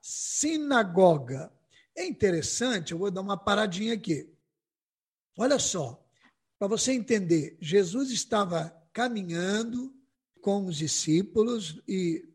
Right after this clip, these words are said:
um centurião tinha um empregado que estava muito mal, num estado muito grave. Ele estava perto da morte. E aquele centurião,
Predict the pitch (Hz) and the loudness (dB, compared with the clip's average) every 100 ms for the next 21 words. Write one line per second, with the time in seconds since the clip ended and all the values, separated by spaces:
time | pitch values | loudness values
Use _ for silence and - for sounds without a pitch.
0 | - 349 339 - 269 220 175 208 214 208 | -12 -6 -2 0 0 -2 -4 -4 0 2
1 | 175 170 214 - _ _ _ _ _ _ | 4 2 -4 -12 _ _ _ _ _ _
2 | _ _ - 320 262 233 233 214 - 196 | _ _ -6 -4 -2 -2 -2 -4 0 0
3 | 175 180 190 208 233 - _ - - - | 2 4 4 2 -6 -14 _ -12 -8 2
4 | 220 233 226 202 214 269 381 415 - 247 | 8 8 8 2 0 -4 -2 -2 -4 -4
5 | 190 175 180 151 143 - _ _ _ _ | -4 2 2 2 -2 -12 _ _ _ _
6 | - 180 220 - - 240 254 233 208 220 | -12 -8 -4 -4 0 2 2 -2 -4 -4
7 | 269 339 - 277 202 208 190 185 139 - | -4 -6 -4 -4 0 4 6 6 2 -4
8 | 147 - _ _ _ _ _ - 175 208 | -14 -16 _ _ _ _ _ 0 8 10
9 | 226 226 208 - - 202 214 208 208 196 | 10 6 2 0 2 6 6 6 2 2
10 | - _ _ _ _ 233 240 233 - - | -10 _ _ _ _ 6 6 4 0 -6
11 | 226 220 - _ _ - 156 196 175 175 | -4 -4 -6 _ _ -12 4 6 6 4
12 | 147 - - 165 - _ _ _ _ _ | 2 -2 -12 -12 -14 _ _ _ _ _
13 | _ _ _ _ _ - 320 - 277 208 | _ _ _ _ _ 8 8 8 2 2
14 | 208 190 208 180 185 226 160 147 | 0 -2 -2 0 2 2 0 -8